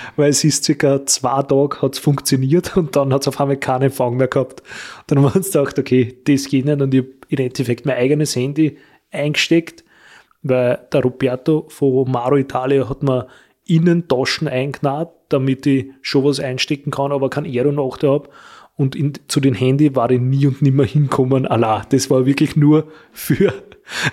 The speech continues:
<laughs> für das Reglement gedacht, weil man muss ein Handy einstecken haben.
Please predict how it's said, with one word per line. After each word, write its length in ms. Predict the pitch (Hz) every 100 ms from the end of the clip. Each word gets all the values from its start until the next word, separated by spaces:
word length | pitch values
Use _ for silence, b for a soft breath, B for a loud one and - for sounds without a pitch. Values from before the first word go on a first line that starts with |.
| 523
<laughs> 800 | 262 123 - - - - - 110
für 140 | - 156
das 220 | 151 143
Reglement 480 | 131 156 135 117 131
gedacht, 560 | 139 127 143 - - 117
weil 300 | 117 117 139
man 200 | 131 127
muss 200 | 127 135
ein 60 |
Handy 300 | 113 117 135 -
einstecken 560 | 120 - 135 - 120
haben. 200 | 110 101